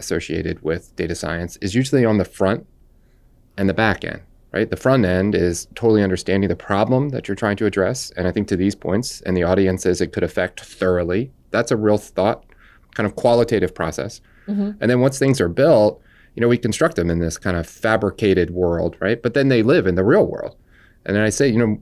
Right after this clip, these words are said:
Speaker 1: much, much of the, the real talent behind being a data scientist is understanding how your algorithm is actually behaving once it's out in the world. And that's the hard part, I think, about education, is actually creating an environment where they can experience that authentically,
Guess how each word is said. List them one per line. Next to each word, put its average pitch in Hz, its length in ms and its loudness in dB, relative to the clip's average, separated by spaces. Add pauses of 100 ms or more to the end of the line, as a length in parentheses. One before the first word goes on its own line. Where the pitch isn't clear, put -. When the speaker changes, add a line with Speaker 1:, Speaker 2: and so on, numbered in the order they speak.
Speaker 1:
much, 131 300 0
much 147 240 0
of 127 80 2
the, 95 280 2
the 90 80 -4
real 113 220 0
talent 120 460 -2
behind 90 500 -4
being 131 180 0
a 110 40 2
data 90 200 -6
scientist 90 400 -6
is 92 120 -4
understanding 98 580 -2
how 101 460 2
your 90 280 0
algorithm 90 460 -2
is 85 140 -8
actually 92 320 -4
behaving 85 420 -6
once 87 220 -10
it's 82 200 -8 (680)
out 87 160 -2
in 82 100 -4
the - 80 -8
world. - 300 -10 (580)
And 110 100 -2
that's 160 200 0
the 92 100 0
hard 98 240 2
part, 82 160 0
I 82 60 0
think, 92 140 -2
about 85 260 0
education, 98 420 -2
is 95 80 -6
actually 95 220 -4
creating 98 280 0
an 87 60 -2
environment 85 400 -2
where 87 100 0
they 87 140 0
can 87 160 -4
experience 95 600 -2
that - 260 -6 (1900)
authentically, 127 640 -2